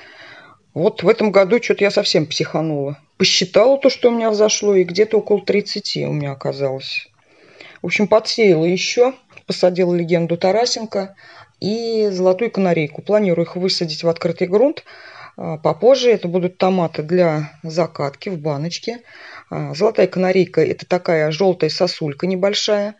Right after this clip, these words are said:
красивая. А «Легенда Тарасенко» — та же сосулька, только красная.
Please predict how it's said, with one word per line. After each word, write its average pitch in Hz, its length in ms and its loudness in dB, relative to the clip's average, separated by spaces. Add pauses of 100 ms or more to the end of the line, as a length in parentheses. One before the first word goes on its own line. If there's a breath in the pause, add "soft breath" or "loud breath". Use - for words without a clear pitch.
(220 loud breath)
красивая. 180 640 0
А - 200 2
«Легенда 240 360 2
Тарасенко» — 214 600 2
та 190 180 4
же 190 60 0
сосулька, 190 500 -4
только 208 300 -6
красная. 139 560 -8